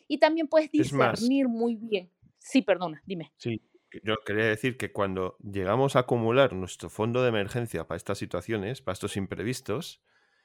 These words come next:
Speaker 2: eh, normalmente no pasan esas emergencias. O sea, hay algo en el mundo como que se alinean los astros
Speaker 1: ¿Verdad?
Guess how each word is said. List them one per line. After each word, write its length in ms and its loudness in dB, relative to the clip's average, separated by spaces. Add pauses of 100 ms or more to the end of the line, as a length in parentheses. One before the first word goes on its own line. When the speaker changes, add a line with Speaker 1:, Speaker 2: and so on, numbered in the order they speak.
(240)
Speaker 2:
eh, 420 0
normalmente 760 0
no 280 4
pasan 360 4
esas 240 -2
emergencias. 720 -4
O 60 -6
sea, 320 0
hay 180 2
algo 180 4
en 80 6
el 120 4
mundo 440 4
como 300 0
que 260 -2
se 140 -4
alinean 480 -2
los 180 0
astros 320 10
Speaker 1:
¿Verdad? 240 10